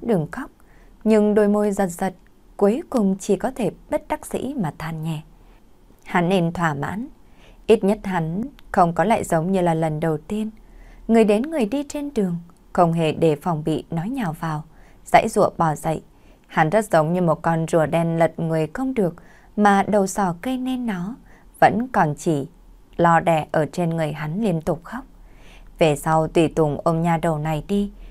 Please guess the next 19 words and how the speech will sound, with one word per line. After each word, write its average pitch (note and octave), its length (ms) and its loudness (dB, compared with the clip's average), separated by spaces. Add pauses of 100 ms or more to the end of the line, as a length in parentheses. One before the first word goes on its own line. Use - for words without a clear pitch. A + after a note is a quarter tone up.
hắn F#3+ 300 -2
mới C#4+ 60 -6
có D4+ 100 -4
thể F3 200 0
dậy - 280 -2
được. D#3 200 -6 (580)
Hắn D#3 300 0
đã - 100 4
thật G3+ 260 -4
lâu, D#3+ 340 2
thật F#3 160 -4 (100)
lâu A#3 280 -4 (280)
không E3 480 -2
có E3 220 -4
bị - 240 -2
chật E3 240 -2
vật D3+ 220 -2
như E3+ 180 -6
vậy. D#3+ 180 -8